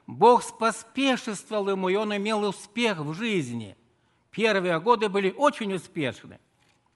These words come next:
Бог помогал ему побеждать филистимлян и освобождать города. Весь Израиль так радовался. Он был настолько силен, что имя его до самого Египта было слышно о том, что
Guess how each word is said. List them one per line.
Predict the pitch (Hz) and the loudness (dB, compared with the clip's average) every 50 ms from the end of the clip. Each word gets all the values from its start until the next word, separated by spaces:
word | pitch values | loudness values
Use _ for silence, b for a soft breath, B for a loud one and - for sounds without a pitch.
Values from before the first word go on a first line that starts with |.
| _ _ _ b b b b b b b b b b b b | _ _ _ b b b b b b b b b b b b
Бог | - - 170 254 262 233 - | -6 4 8 10 10 10 10
помогал | - 254 254 254 247 214 254 269 277 269 | 8 8 8 6 6 8 8 8 8 8
ему | 254 262 269 269 254 | 6 4 4 2 4
побеждать | - 254 233 254 247 214 190 254 262 269 254 | 2 2 2 0 0 0 4 4 4 4 2
филистимлян | - 233 226 240 247 214 - - 262 254 247 247 262 254 247 240 240 | 0 -4 -6 -6 -6 -6 -6 -4 -4 -2 0 2 2 2 2 2 2
и | |
освобождать | 240 220 - - 226 214 240 233 214 202 220 254 247 240 214 196 | 0 0 -2 -4 -2 0 0 0 0 2 2 2 2 2 0 0
города. | 233 233 233 240 247 226 220 247 233 208 156 123 117 151 | 0 2 4 4 2 4 8 10 10 10 10 8 4 0
Весь | 185 214 214 - 233 | -6 -6 -6 -6 -6
Израиль | 220 196 214 220 226 220 208 | -4 0 0 2 2 0 0
так | 196 - 220 202 190 - | -2 -2 -2 -2 -2 -2
радовался. | 233 269 285 269 214 185 175 147 135 117 104 - - - - - - _ _ _ _ _ _ _ _ _ _ _ b b b b b b b b b b b | 2 4 4 4 4 2 -2 -2 -2 -4 -4 -6 -12 -18 -20 -20 -20 _ _ _ _ _ _ _ _ _ _ _ b b b b b b b b b b b
Он | - - 240 262 269 262 233 | 2 4 6 6 6 4 4
был | 269 269 262 254 | 4 4 4 4
настолько | 254 269 262 - - - - 285 277 262 262 - 254 226 | 4 4 2 2 0 2 4 4 4 4 2 -2 -4 -2
силен, | - 233 247 262 277 285 269 233 | -2 -2 4 6 8 8 6 6
что | - - - 240 | 0 -2 -2 -2
имя | 233 254 254 285 277 269 262 262 | 0 0 0 2 4 4 4 4
его | 254 247 247 262 | 6 6 6 6
до | 220 262 254 | 6 4 2
самого | 233 - - - 269 277 285 285 277 269 269 | 2 0 2 4 6 6 6 6 4 4 4
Египта | 269 269 247 269 277 262 226 220 285 294 302 277 247 - - 269 254 | 2 2 2 0 0 0 -2 0 2 4 4 4 2 2 0 0 2
было | 233 254 247 247 233 | 4 4 4 4 2
слышно | - - 233 247 233 170 - 226 226 226 | 0 -2 -4 -4 -4 -4 -4 -4 -4 -4
о | |
том, | 220 - 233 233 226 220 | -2 0 0 0 0 -2
что | - - - 240 226 202 | -4 -2 0 2 2 2